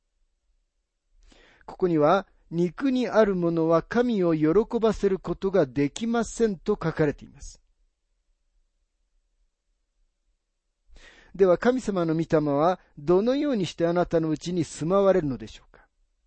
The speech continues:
主イエスは次のように言われました。ヨハネ三章の七節。「あなた方は新しく生まれなければならない。」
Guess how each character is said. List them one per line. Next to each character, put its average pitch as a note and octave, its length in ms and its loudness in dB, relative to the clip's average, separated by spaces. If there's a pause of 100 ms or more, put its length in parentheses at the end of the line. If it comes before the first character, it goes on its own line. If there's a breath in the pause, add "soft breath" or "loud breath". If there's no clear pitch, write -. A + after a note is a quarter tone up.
(2250 soft breath)
主 - 320 -10
イ G3 100 -2
エ G#3+ 80 4
ス - 160 -6
は E3+ 140 4
次 G#3 320 -6
の B3+ 100 0
よ F#3 180 2
う F3+ 40 0
に G3 80 0
言 E3+ 100 4
わ C#3 80 0
れ A2 80 -6
ま F2 80 -18
し - 100 -20
た。 - 120 -20 (1600 soft breath)
ヨ F#3 140 2
ハ F3 80 2
ネ D#3 100 0
三 F3+ 200 0
章 D#3 160 -6
の E3+ 160 0
七 C#3+ 220 0
節。 - 400 -18 (2500 soft breath)
「あ F#3+ 100 2
な F#3+ 120 4
た F3 100 0
方 E3+ 200 0
は E3 300 6
新 F3 200 4
し - 120 -10
く F#3+ 240 -2
生 F3 120 -2
ま G#3+ 140 2
れ A#3+ 120 4
な A#3 120 0
け G3+ 160 0
れ G3+ 140 4
ば G#3+ 160 4
な C#3 160 -4
ら A2 120 -12
な C3+ 120 -20
い。」 - 80 -20